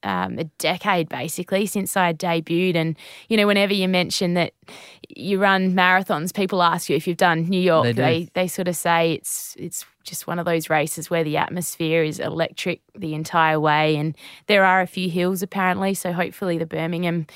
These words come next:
Speaker 1: race, um, gave me some strength for the hills. And Eloise will be in the race as well. And it's just, the field is, you know, it's attracted the best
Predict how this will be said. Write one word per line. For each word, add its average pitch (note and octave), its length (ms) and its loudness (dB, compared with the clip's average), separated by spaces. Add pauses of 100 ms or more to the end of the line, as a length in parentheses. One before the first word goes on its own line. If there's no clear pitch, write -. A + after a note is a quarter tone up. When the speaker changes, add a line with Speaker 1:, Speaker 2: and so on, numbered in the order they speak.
(340)
Speaker 1:
race, E3+ 400 2
um, F3+ 220 0
gave D3+ 320 -2
me F3 80 -6
some F3 180 -6
strength F3 400 -4
for F#3+ 140 -8
the F3+ 80 -4
hills. E3+ 440 0
And D#3+ 280 -2 (240)
Eloise G3 500 4
will G#3 60 2
be F#3+ 160 2
in G3 80 2
the G3 100 0
race G3+ 320 2
as F3+ 140 -6
well. G3 260 4 (800)
And G#3+ 120 4
it's - 160 -2
just, - 300 -4 (580)
the G3 100 0
field G#3+ 340 2
is, E3 300 -2 (300)
you F#3 240 -8
know, D3+ 80 -6
it's - 400 -10 (240)
attracted E3 540 -8
the E3 100 -6
best - 640 -4